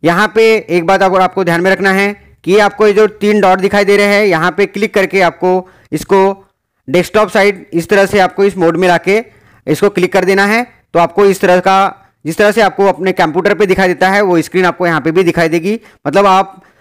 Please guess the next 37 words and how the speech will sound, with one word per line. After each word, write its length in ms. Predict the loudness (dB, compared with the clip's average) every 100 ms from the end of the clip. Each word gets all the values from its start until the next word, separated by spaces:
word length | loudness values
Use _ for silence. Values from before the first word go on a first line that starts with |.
| _ -2
अ, 300 | 2 2 0
यहाँ 280 | 0 -2 0
पे 120 | 0
आप 160 | 0 0
कंप्यूटर 320 | -2 -2 -2
के 100 | -2
समान 280 | 0 0 0
ही 80 | 0
आप 220 | 0 0
काम 280 | -2 -2 -4 _ -4
कर 120 | -4
सकते 340 | -4 -6 -4
हैं। 200 | -4 -6 -12 _ _ _ -2
यहाँ 240 | 0 0
पे 120 | 0
आपको 300 | 0 0 0
ऊपर 240 | 0 0 0
में 100 | 0
ही 120 | 0
मुख्य 340 | 0 0 -2
पृष्ठ 320 | -2 -2 0
और 300 | 0 2 0
उसके 160 | -2 0
बाजू 240 | 0 0
में 120 | -2 0
एमडीएम 520 | 0 0 0 0 -2 -12 _ _ _ -4
डेटा, 460 | -2 0 0 -2 -6 _ _ _ _ _
अ, 160 | -2 0
डेली 240 | 2 2
अटेंडेंस 460 | 2 0 0 -2 -2
इस 160 | -6 0
तरह 140 | 0
से 120 | 2
दिखाई 240 | 0 0 0
दे 100 | 0
रहा 120 | -2
है। 200 | -4